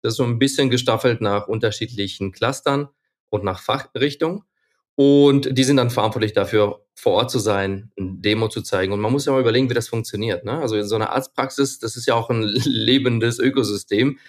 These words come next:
Da arbeiten medizinische Fachangestellten, Praxismanagerinnen, äh, Ärzte, ähm, Azubis, Praktikanten und alle müssen abgeholt sein, weil das wird ein, das neue Tool sein, mit dem die arbeiten. Das heißt, wir müssen heute nicht nur Überzeugungsarbeit leisten, sondern wir müssen auch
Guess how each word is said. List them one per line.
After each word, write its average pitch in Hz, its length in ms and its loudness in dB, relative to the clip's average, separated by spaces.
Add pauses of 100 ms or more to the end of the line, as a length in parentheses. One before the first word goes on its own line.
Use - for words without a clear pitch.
(180)
Da 101 100 0
arbeiten 120 580 2
medizinische 117 560 -2
Fachangestellten, 131 880 2
Praxismanagerinnen, 131 1080 2 (380)
äh, 117 340 0
Ärzte, 131 920 4
ähm, 107 580 2
Azubis, 139 720 2
Praktikanten 135 580 0
und 135 160 -2
alle 180 240 -6
müssen 175 200 2
abgeholt 151 420 0
sein, 95 240 -2
weil 104 180 2
das 117 220 -4
wird 139 180 -2
ein, 131 220 0
das 117 240 -2 (100)
neue 123 360 2
Tool 139 200 2
sein, 131 200 2
mit 120 120 0
dem 123 140 0
die 113 120 2
arbeiten. 127 520 0 (300)
Das 113 100 -2
heißt, 123 140 2
wir 120 60 2
müssen 135 240 0
heute 123 180 2
nicht 143 160 0
nur 156 100 2
Überzeugungsarbeit 120 800 2
leisten, 104 260 -2
sondern 110 240 -2
wir 104 80 -8
müssen 123 320 -2
auch 110 320 -2